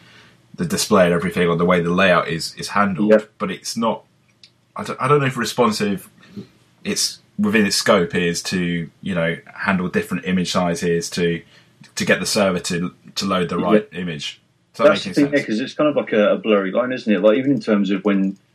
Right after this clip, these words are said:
Speaker 2: when you're quoting for a, a website, like, should you quote, 'cause should, should the responsive be part of the quote, or should you say, "Oh, you can have responsive as well," or "You can have responsive and this, but it's gonna cost you X amount more," or
Speaker 1: Yeah.
Speaker 2: I guess it's kind of, yeah, it's,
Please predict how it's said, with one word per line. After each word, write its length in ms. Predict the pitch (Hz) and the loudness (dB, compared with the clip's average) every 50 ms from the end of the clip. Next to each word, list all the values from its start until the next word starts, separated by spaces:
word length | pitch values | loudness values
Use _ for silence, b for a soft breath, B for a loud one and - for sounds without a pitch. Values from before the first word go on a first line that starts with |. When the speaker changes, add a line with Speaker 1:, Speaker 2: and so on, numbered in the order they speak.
| _ _ _ | _ _ _
Speaker 2:
when 160 | 113 113 110 | 2 4 4
you're 160 | 104 95 - | 4 4 2
quoting 320 | - 107 98 - 90 95 | 2 2 2 2 2 0
for 280 | 92 - - - 98 92 | -2 -4 -4 -2 2 4
a, 300 | 90 90 90 - - - - | 6 6 6 4 2 -2 -4
a 60 | 92 | 0
website, 480 | - 110 110 107 - - 113 104 104 104 | 2 2 2 2 2 2 2 2 2 4
like, 260 | 95 95 95 92 95 - - 98 | 4 4 4 2 -2 -4 -6 -6
should 240 | - - 104 90 - | -4 -4 -4 -4 -4
you 80 | 95 | -6
quote, 340 | - - 95 90 87 85 - - 104 | -4 0 2 2 2 2 -2 -6 -6
'cause 140 | - 107 101 | -4 -4 -2
should, 540 | - - - 104 92 90 - - - - - | -2 0 2 2 2 0 -4 -10 -12 -12 -6
should 180 | - 107 98 | -2 -2 0
the 60 | 95 92 | 0 -2
responsive 500 | 92 - - - 98 92 - - 90 - | -4 -4 -2 -2 -2 -2 0 -4 -4 -2
be 100 | 98 95 | -2 0
part 200 | - 101 95 92 | 4 4 4 4
of 60 | - | 4
the 80 | 98 92 | 0 -6
quote, 240 | - - 113 123 110 | -2 0 2 2 2
or 180 | 90 95 101 | 2 0 -2
should 220 | - - 92 90 - | -4 -6 -8 -10 -10
you 80 | - | -8
say, 160 | - - 87 90 | 0 2 2 4
"Oh, 80 | 104 | 4
you 160 | 110 107 104 - | 4 4 2 0
can 140 | - 98 | -2 -4
have 340 | 92 - 95 92 90 - - _ | 0 2 2 2 2 0 -6 _
responsive 560 | - 101 - - - - - 107 - 95 90 90 | -8 -8 -8 0 0 2 2 2 -2 -2 -4 -4
as 160 | 87 - 107 | -4 2 4
well," 240 | 107 110 113 110 101 | 6 6 6 6 4
or 280 | 92 87 85 - - - _ _ _ _ - | 4 4 4 2 2 -4 _ _ _ _ -4
"You 100 | 104 90 | -4 -2
can 100 | 104 90 | 0 0
have 140 | 90 87 87 | 0 0 0
responsive 500 | 85 - - - 90 80 - - 87 80 | -4 -4 -2 0 0 0 -2 -2 0 2
and 240 | 73 98 101 98 | 2 2 2 4
this, 200 | 95 104 104 - | 4 4 2 2
but 100 | - 98 | 0 -2
it's 120 | 90 - - | -4 -4 -4
gonna 140 | - 90 - | -4 -6 -4
cost 280 | - - 95 - - | -4 -4 -6 -2 -2
you 120 | 95 - - | -2 2 2
X 220 | 104 107 - - | 2 0 0 -2
amount 240 | - 92 92 95 92 | -2 -2 0 0 0
more," 300 | 98 101 107 110 110 104 | 4 4 4 6 6 4
or 260 | 92 85 85 - - - b b b - | 6 6 6 6 4 0 b b b -14
Speaker 1:
Yeah. 140 | - 90 90 | -10 -4 2
Speaker 2:
I 60 | 107 107 | 2 2
guess 160 | 107 - 107 | 2 2 0
it's 80 | 95 | -2
kind 160 | - - 104 - | -2 -2 -4 -6
of, 400 | _ _ _ _ _ _ 104 113 | _ _ _ _ _ _ -6 0
yeah, 140 | 117 113 | 2 2
it's, 480 | 104 101 104 101 - - - - - - | 4 4 4 2 2 -2 -6 -10 -12 -12